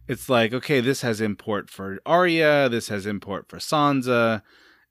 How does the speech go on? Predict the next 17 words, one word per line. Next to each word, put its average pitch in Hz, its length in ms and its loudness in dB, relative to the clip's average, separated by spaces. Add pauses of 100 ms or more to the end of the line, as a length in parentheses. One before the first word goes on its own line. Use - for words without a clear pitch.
It's 131 180 0
just 143 300 0
a 123 80 0
great 127 540 -2
little 131 200 0
Game 113 320 2
of 117 120 -2
Thrones 110 560 -2
intrigue 113 920 -4 (280)
exposition. 120 1000 -2 (1400)
And 147 540 0
you 170 180 -6
get 294 160 0
a 277 60 4
moment 247 320 2
like 120 220 -4
that, 113 380 0